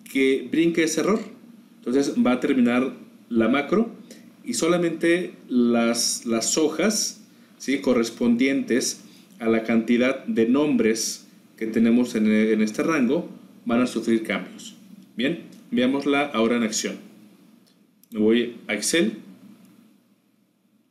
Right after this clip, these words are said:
doy clic en el botón cambiar nombre a hojas y vemos cómo desde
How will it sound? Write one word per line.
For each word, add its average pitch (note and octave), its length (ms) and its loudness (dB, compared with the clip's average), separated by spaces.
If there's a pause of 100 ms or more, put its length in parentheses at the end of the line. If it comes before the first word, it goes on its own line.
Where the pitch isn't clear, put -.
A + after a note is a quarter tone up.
(200)
doy A#2+ 220 2
clic C3+ 400 -2
en A2+ 100 0
el G#2+ 100 2
botón B2 360 0
cambiar A2+ 440 2
nombre A#2+ 260 2
a G#2+ 40 4
hojas C#3 540 -2 (1200)
y B2 120 0
vemos D3 380 2
cómo D#3+ 560 0 (500)
desde A#2 840 2